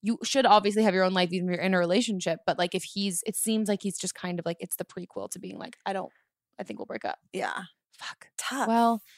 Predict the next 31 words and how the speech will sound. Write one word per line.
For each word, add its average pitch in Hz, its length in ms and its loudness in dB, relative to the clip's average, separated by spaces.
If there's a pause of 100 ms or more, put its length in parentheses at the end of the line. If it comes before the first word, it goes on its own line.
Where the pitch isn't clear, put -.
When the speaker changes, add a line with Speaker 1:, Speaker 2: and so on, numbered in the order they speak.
(180)
Speaker 1:
yeah, 185 200 6 (100)
I 269 80 4
would 311 120 4
say 359 100 6
be 330 120 0
single. 302 560 0
Um, 220 480 2 (520)
and 233 420 4 (160)
I 240 80 4
think 254 160 -2
if 294 60 0
you 311 60 0
wanna 320 140 2
move 294 180 0
to - 100 0
L 247 140 4
A, 262 280 4
totally 240 320 0
fucking 240 280 0
do 220 100 4
it. 220 80 0
It's - 80 -4
a 190 60 -2
big 202 280 0
city. 196 220 -2
You 196 100 0
can 190 140 -6
completely 185 540 -4
avoid 170 280 -2
him. 190 240 -4 (520)
But, 180 260 6